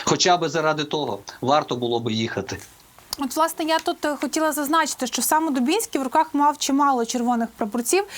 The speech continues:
Speaker 2: Він виступав проти важливих євроінтеграційних ініціатив, там, реформи Нацбанку, набу, корпоративного управління. Чому ці прапори для влади тривалий час залишаються недостатньо червоними? Ось це запитання зараз найчастіше задається,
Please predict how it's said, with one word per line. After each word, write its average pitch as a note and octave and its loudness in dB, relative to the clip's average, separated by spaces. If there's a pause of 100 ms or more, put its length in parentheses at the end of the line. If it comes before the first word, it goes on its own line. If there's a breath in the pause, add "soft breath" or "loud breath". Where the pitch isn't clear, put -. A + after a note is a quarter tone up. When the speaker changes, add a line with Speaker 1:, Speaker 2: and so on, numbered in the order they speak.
(220 loud breath)
Speaker 2:
Він E4 2
виступав C#4+ 2
проти A#3+ -2
важливих D#4+ 0
євроінтеграційних C4 0
ініціатив, A3+ 0
там, A#3+ 2
реформи C#4 0
Нацбанку, B3 2
набу, B3+ 0
корпоративного C4 0
управління. C4 2 (460 loud breath)
Чому F#4 4
ці A4 0
прапори D#4+ 0
для C4+ 2
влади E4 2
тривалий C#4+ 2
час F#4 2
залишаються D4+ 2
недостатньо C#4+ 2
червоними? C4+ 0
Ось A#3 -2
це D4+ 2
запитання C#4 2
зараз B3+ 0
найчастіше C4+ 0
задається, C4 2